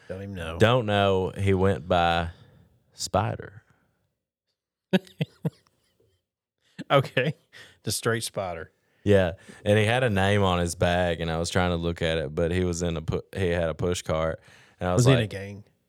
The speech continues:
Speaker 2: No, he was a congressman.
Speaker 1: Oh, okay. He wasn't the,
Speaker 2: He was
Speaker 1: he
Speaker 2: retired.
Speaker 1: wasn't one of the guys
Speaker 2: He was
Speaker 1: off the, the
Speaker 2: retired.
Speaker 1: Beat It videos from
Speaker 2: He
Speaker 1: Michael
Speaker 2: was
Speaker 1: Jackson?
Speaker 2: No, <laughs>
Speaker 1: <laughs>
Speaker 2: no. He was, he was
Speaker 1: You
Speaker 2: in,
Speaker 1: sure?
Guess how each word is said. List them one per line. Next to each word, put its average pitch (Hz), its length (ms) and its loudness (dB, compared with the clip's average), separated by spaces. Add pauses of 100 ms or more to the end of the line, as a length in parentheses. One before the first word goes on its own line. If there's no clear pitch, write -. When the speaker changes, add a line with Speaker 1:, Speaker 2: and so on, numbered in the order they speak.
(160)
Speaker 2:
No, 104 240 0
he 98 60 0
was 95 120 -4
a 92 40 -16
congressman. 80 580 -10 (280)
Speaker 1:
Oh, 113 260 -6
okay. 95 340 -10
He 110 100 -2
wasn't 92 260 -8
the, 87 180 -8 (160)
Speaker 2:
He 120 120 0
was 101 160 2
Speaker 1:
he 90 60 -6
Speaker 2:
retired. 92 280 0
Speaker 1:
wasn't 120 180 2
one 110 100 -4
of 104 60 -6
the 104 60 -6
guys 101 160 -6
Speaker 2:
He 104 60 0
was 104 100 0
Speaker 1:
off 95 180 -6
the, 87 80 -2
the - 0 -
Speaker 2:
retired. 85 280 -4
Speaker 1:
Beat 107 180 -4
It 101 100 -8
videos 104 400 -6
from 101 120 -2
Speaker 2:
He 104 60 4
Speaker 1:
Michael 101 120 0
Speaker 2:
was 104 80 -4
Speaker 1:
Jackson? 110 480 -4
Speaker 2:
No, 95 340 -2 (120)
<laughs> - 0 -
Speaker 1:
<laughs> 151 100 0
Speaker 2:
no. 95 320 0
He 131 200 4
was, 110 220 -2 (340)
he 113 160 4
was 117 200 4
Speaker 1:
You 131 60 4
Speaker 2:
in, - 20 6
Speaker 1:
sure? - 320 -2